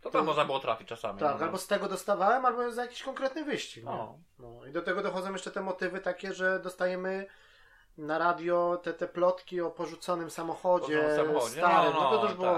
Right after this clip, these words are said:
Speaker 1: tak,
Speaker 2: tak, no to
Speaker 1: tak,
Speaker 2: wtedy
Speaker 1: taki
Speaker 2: musimy
Speaker 1: motyw.
Speaker 2: jechać w dany rejon, znaleźć jakąś tam starą, opuszczoną
Speaker 1: No.
Speaker 2: szopę, powiedzmy, i tam stoi jakaś fajna fura, która jest zniszczona.
Speaker 1: I trzeba
Speaker 2: I ona
Speaker 1: po prostu
Speaker 2: teoretycznie
Speaker 1: z-,
Speaker 2: jedzie tam
Speaker 1: no.
Speaker 2: do naszego garażu i tam jacyś go
Speaker 1: Tak.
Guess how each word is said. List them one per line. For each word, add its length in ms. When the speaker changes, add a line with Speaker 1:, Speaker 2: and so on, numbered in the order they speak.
Speaker 1:
tak, 40
Speaker 2:
tak, 200
no 60
to 60
Speaker 1:
tak, 100
Speaker 2:
wtedy 100
Speaker 1:
taki 100
Speaker 2:
musimy 360
Speaker 1:
motyw. 160
Speaker 2:
jechać 260
w 20
dany 320
rejon, 440
znaleźć 380
jakąś 240
tam 240
starą, 360
opuszczoną 420
Speaker 1:
No. 60
Speaker 2:
szopę, 340
powiedzmy, 640
i 40
tam 140
stoi 240
jakaś 260
fajna 300
fura, 320
która 200
jest 120
zniszczona. 600
Speaker 1:
I 60
trzeba 240
Speaker 2:
I 40
ona 140
Speaker 1:
po 60
prostu 240
Speaker 2:
teoretycznie 420
Speaker 1:
z-, 40
Speaker 2:
jedzie 280
tam 180
Speaker 1:
no. 80
Speaker 2:
do 100
naszego 460
garażu 460
i 60
tam 160
jacyś 360
go 340
Speaker 1:
Tak. 240